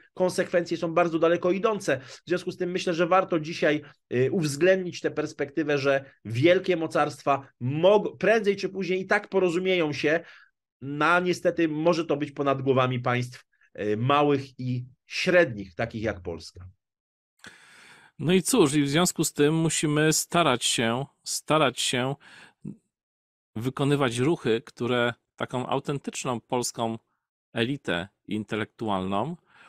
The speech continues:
Speaker 2: są w stanie zorganizować i są w stanie doprowadzić do sytuacji, żeby mogła ona, y, mieć wpływ na losy naszego kraju, bo wtedy ten interes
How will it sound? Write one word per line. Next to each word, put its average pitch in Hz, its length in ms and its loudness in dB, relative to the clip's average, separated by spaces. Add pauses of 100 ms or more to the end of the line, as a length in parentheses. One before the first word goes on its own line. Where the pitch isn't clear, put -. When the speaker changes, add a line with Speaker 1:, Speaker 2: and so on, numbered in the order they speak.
(240)
Speaker 2:
są 143 260 -2
w - 60 -6
stanie 135 360 -2
zorganizować 131 1080 -2 (280)
i 120 140 -8
są 135 240 -2
w - 60 -4
stanie 135 260 -4
doprowadzić 131 460 -2
do 127 80 -4
sytuacji, 131 580 -4
żeby 139 220 -6
mogła 143 400 -2
ona, 117 400 -2 (460)
y, 107 180 -4
mieć 127 280 -4
wpływ - 560 -2 (180)
na 107 440 -2 (120)
losy 110 520 -2
naszego 113 380 -6
kraju, 98 500 -4 (160)
bo 117 120 -8
wtedy 120 400 -2
ten 120 180 -4
interes 127 720 -2